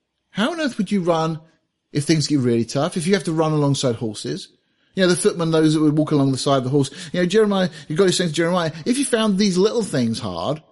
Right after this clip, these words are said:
you're moaning about the things you're seeing now. It's gonna get far worse than this. How are you gonna cope then?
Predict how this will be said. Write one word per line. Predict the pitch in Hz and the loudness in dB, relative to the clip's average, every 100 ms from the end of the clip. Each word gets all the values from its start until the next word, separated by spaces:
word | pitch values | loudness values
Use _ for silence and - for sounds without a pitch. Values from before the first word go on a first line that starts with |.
| _ | _
you're | 175 190 | 0 2
moaning | 220 233 220 | 4 4 4
about | 202 190 | 2 0
the | 175 | -2
things | 190 180 | 0 0
you're | 165 | 0
seeing | - 175 160 | 0 0 0
now. | 190 143 90 - 139 | -2 -2 -4 -10 -4
It's | 214 | -2
gonna | - 254 | 2 0
get | 156 | 0
far | 131 160 202 | -2 -2 0
worse | 151 143 - | 2 0 -2
than | 156 | -4
this. | 139 | -2
How | 226 | -2
are | 311 | 0
you | 285 | 0
gonna | 262 | -2
cope | - 220 | -2 -4
then? | 185 98 - | -4 -6 -10